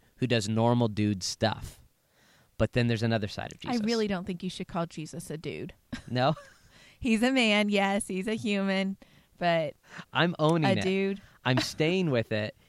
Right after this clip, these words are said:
Speaker 1: He, and
Speaker 2: Okay.
Speaker 1: that's the emphasis of the humanity in our theological discussions. The emphasis is on the idea he's
Speaker 2: You're
Speaker 1: a
Speaker 2: right. What you
Speaker 1: normal
Speaker 2: said before
Speaker 1: guy.
Speaker 2: really hits home with me, that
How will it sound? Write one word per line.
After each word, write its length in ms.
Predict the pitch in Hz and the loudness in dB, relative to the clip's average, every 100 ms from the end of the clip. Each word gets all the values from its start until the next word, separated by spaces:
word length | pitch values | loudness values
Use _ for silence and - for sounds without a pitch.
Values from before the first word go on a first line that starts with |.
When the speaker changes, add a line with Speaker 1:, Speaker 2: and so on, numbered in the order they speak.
| _ | _
Speaker 1:
He, 240 | - 143 | 4 4
and 240 | 147 139 127 | 4 2 4
Speaker 2:
Okay. 60 | |
Speaker 1:
that's 260 | 139 147 - | 6 4 4
the 160 | 143 - | -4 0
emphasis 540 | 175 - 165 127 117 | 0 2 -2 -2 0
of 140 | 120 104 | -2 0
the 80 | |
humanity 600 | 110 117 110 107 107 104 - | -2 0 0 0 0 -4 -6
in 260 | - 113 107 | -6 -2 0
our 120 | 107 | 0
theological 500 | 117 104 104 - 104 | 0 0 0 -2 -4
discussions. 520 | 98 95 95 98 - - - - _ - | -2 -2 -2 -4 -6 -12 -20 -20 _ -6
The 200 | 120 127 | 0 2
emphasis 540 | 139 160 175 - 117 | 2 2 2 0 0
is 220 | 117 135 123 | 2 2 2
on 180 | 117 | 2
the 100 | 107 104 | 2 2
idea 360 | 101 139 107 - - | 0 0 -2 -6 -20
he's 640 | - - 127 123 123 117 | -10 0 4 6 4 2
Speaker 2:
You're 100 | 269 | 0
Speaker 1:
a 40 | |
Speaker 2:
right. 260 | - 120 104 | 2 2 2
What 160 | 104 233 | 2 2
you 20 | |
Speaker 1:
normal 160 | 208 - | 2 0
Speaker 2:
said 160 | 220 202 | 0 0
before 280 | 175 196 190 | -2 -2 -2
Speaker 1:
guy. 40 | |
Speaker 2:
really 240 | 190 202 | -2 -2
hits 220 | 208 - - | -4 -4 -2
home 160 | 180 | 0
with 120 | 180 180 | 0 0
me, 160 | 175 | -2
that 260 | 175 170 | -2 -4